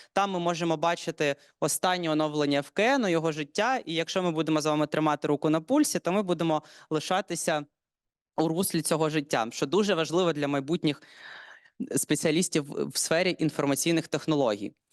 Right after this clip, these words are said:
Також для тих, хто в Харкові і не в Харкові, можемо презентувати вам проєкт «Шлях в І Ті з Каразінським». Що це за проєкт?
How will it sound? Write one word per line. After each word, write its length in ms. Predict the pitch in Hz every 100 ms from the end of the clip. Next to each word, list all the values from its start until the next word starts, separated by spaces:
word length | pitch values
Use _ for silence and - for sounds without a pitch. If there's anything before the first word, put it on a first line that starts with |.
| - - -
Також 360 | 254 302 233
для 160 | 185 185
тих, 200 | - 214
хто 160 | -
в 80 | 180
Харкові 580 | - 190 180 - 143 135
і 100 | 156
не 180 | 156 220
в 80 | -
Харкові, 440 | - 185 - 156
можемо 340 | 156 220 254 202
презентувати 680 | - 170 170 165 190 233
вам 200 | 170 170
проєкт 420 | 160 165 180 233 -
«Шлях 340 | 160 180 -
в 80 | 160
І 20 |
Ті 120 | 170
з 80 | 165
Каразінським». 640 | 165 151 135 123 117 120
Що 240 | 117 - 226
це 120 | 214
за 120 | 175
проєкт? 480 | 160 156 143 110 -